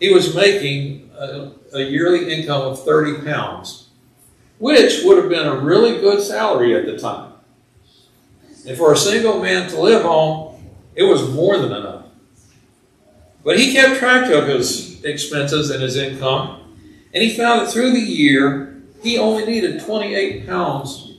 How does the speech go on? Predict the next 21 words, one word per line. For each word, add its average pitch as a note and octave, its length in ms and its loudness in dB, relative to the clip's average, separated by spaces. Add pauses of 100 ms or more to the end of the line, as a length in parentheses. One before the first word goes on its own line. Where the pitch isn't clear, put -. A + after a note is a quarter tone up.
on C#3+ 180 -6
which C3+ 240 -4
to D3 80 -4
live. - 460 -2 (1600)
He D3 60 -12
gave D3+ 280 0
the C#3+ 80 -2
other B2+ 260 2
two A#2+ 160 -6
pounds A#2 340 -8
away. B2 440 2 (1600)
The D3 80 0
next A#3 320 4
year, F3+ 320 6
he F3 640 0 (380)
doubled A3+ 340 2
his G3+ 180 2
income D#3+ 440 -2
to D#3+ 40 -4
sixty D#3 500 -2
pounds, G2+ 680 -14